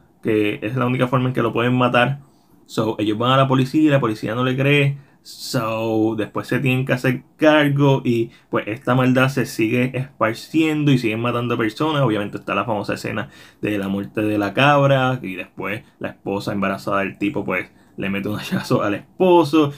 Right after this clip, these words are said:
y después ella misma se mata porque está poseída. Esa escena es bien impactante, es bien tensa, es bien famosa, es la que, ¿verdad?, hace el póster más famoso de esta película.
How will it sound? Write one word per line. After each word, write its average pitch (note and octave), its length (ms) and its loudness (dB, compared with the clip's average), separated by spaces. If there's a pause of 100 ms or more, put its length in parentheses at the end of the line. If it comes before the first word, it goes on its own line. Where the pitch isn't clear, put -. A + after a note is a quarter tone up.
y - 60 -10
después G2 340 -4
ella G#2 140 -2
misma A2 280 -4
se A#2 140 -4
mata C#3 280 4
porque A2 180 -4
está G2 300 -6
poseída. C#3 800 2 (260)
Esa B2 240 0
escena C3+ 280 2
es C3 100 2
bien A#2 140 4
impactante, B2 580 0
es G#2 80 -4
bien A2+ 260 -4
tensa, B2 340 -2
es G2 100 -6
bien G2 260 -6
famosa, B2 360 0
es G#2+ 80 4
la G#2+ 160 2
que, G#2+ 200 -2
¿verdad?, G#2 300 -2
hace A2 300 -4 (100)
el G#2 180 -2
póster G#2+ 580 -2 (380)
más A2 260 -2
famoso G#2+ 420 0
de G#2 80 0
esta - 220 -6
película. B2+ 640 2